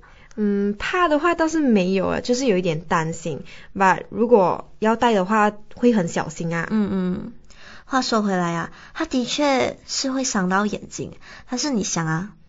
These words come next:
Speaker 2: 这个世界上有什么东西是完完全全百分百好的哦？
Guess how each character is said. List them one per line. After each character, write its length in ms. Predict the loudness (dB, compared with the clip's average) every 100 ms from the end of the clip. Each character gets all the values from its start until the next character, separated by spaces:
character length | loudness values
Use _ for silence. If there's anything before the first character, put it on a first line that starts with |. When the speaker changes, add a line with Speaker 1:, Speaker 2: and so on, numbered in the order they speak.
| -20
Speaker 2:
这 140 | -10 -6
个 80 | -4
世 160 | -2
界 160 | -2 -4
上 320 | -4 -6 -8 -20 _ -18 -8
有 100 | -4
什 140 | -2
么 120 | -2
东 140 | -2 -4
西 140 | -4
是 80 | -2
完 240 | 0 2
完 120 | 0 0
全 200 | -4 -4
全 160 | -2
百 160 | 0 0
分 200 | -2 0
百 120 | -2 -2
好 240 | -4 -2
的 80 | -2
哦？ 400 | 0 0 0